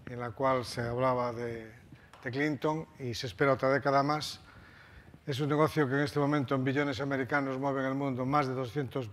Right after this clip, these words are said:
billones de, de dólares y crece un veinticinco por ciento anual. Se duplica cada tres años.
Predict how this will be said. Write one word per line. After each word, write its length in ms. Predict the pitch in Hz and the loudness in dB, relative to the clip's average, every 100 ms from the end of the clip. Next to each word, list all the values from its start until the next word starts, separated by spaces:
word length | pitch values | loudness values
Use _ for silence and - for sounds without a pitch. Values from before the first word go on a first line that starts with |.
| - | -8
billones 540 | 147 120 143 123 120 | -6 -2 -2 -2 -6
de, 240 | 110 123 120 | -4 -6 -8
de 300 | - 123 127 | -12 -8 -4
dólares 600 | 131 151 156 180 165 - - - - - - | -2 0 0 -2 -6 -16 -20 -20 -20 -20 -14
y 100 | - | -12
crece 420 | 123 147 151 151 147 | -2 0 2 2 2
un 80 | |
veinticinco 560 | 139 131 127 117 131 135 | 2 0 -2 -6 -4 -2
por 180 | 123 120 | -2 -4
ciento 540 | 143 143 131 139 143 | -2 -4 -2 -4 -4
anual. 460 | 147 131 135 120 110 - - - - - | -4 -2 0 0 -4 -14 -20 -20 -20 -20
Se 300 | - - 135 | -10 -4 -2
duplica 640 | 127 120 156 131 147 165 - - | -2 0 -2 0 -2 -2 -8 -8
cada 220 | - 123 | -4 -4
tres 300 | 104 135 139 | -4 -6 -4
años. 440 | 123 107 107 - | -8 -10 -12 -14